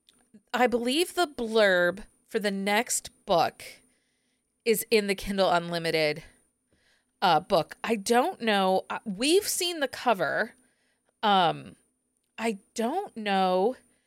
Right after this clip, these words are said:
if, um, the cover is out there,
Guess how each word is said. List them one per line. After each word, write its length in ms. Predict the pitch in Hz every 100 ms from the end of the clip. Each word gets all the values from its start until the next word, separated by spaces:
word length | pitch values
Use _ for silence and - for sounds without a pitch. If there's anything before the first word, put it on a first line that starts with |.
| _ _ _ _ _ -
if, 400 | 214 202 - 233 -
um, 580 | 196 185 180 170 165 185 - -
the 160 | 202
cover 800 | 208 - 220 208 208 214 233 294 - _ _ _ _ _ _ _ _ _ _ _ _ _ _ _ _ _ _
is 200 | 240 208 -
out 240 | 196 196 -
there, 380 | 151 120 -